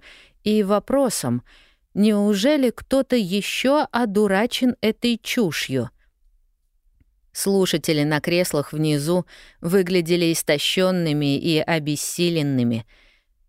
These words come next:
Они клали головы на плечи, перекидывали ноги через подлокотники, сутулились, смотрели то в одну, то в другую сторону —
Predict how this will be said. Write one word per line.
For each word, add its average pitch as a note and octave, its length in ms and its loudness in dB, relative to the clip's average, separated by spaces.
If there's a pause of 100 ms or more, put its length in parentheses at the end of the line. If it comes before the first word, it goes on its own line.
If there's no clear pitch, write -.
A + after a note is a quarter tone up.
(160)
Они D#3+ 340 0
клали D#3 420 0
головы C#3+ 460 0
на C3 180 2
плечи, D3 580 -4 (480)
перекидывали F3+ 760 2
ноги E3 360 0
через C3+ 320 -4
подлокотники, D3+ 1160 -2 (340)
сутулились, F#3 1000 -2 (400)
смотрели G3+ 680 2
то F#3 220 0
в E3 80 0
одну, D#3+ 500 0
то D3 220 0
в B2+ 100 -4
другую D3+ 600 0
сторону — E3 680 0